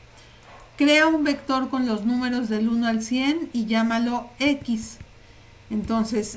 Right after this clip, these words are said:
X es igual, vamos a ponerle a N P arrange con los números del uno al ciento uno.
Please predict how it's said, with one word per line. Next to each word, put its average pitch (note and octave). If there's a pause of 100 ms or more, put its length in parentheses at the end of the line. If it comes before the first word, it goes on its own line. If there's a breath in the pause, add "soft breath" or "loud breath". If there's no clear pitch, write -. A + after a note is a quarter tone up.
X C4
es A#3
igual, A#3+ (640)
vamos A3
a G#3+
ponerle A3+
a G#3+
N A3+ (100)
P B3 (580)
arrange A#3 (1200)
con G3+
los G#3
números A#3 (120)
del G#3+
uno B3+ (680)
al A3
ciento A3+
uno. C#4+